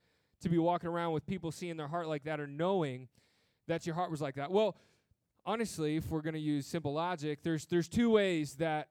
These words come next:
that the heart gets muddy like that. I think it's so funny when we're like, "Oh, I just need to watch what I say." Good luck with that.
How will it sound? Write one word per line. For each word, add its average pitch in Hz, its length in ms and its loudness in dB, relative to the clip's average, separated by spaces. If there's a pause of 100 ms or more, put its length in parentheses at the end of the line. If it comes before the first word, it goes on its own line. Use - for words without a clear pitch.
that 151 160 -6
the 156 80 -4
heart 165 220 -2
gets 151 180 -6
muddy 147 300 -4
like 117 220 -8
that. 104 200 -14 (1200)
I 165 60 -2
think 196 160 0
it's 196 140 0
so 170 120 -4
funny 170 300 -4
when 147 160 -2
we're 143 140 -2
like, 131 200 -6 (120)
"Oh, 139 240 -6 (200)
I 135 40 -12
just 139 180 -8
need 156 80 -8
to 139 80 -2
watch 135 380 -4
what 139 120 -2
I 127 100 -8
say." 120 360 -8 (1160)
Good 175 120 2
luck 143 200 -2
with 123 100 -6
that. 104 220 -12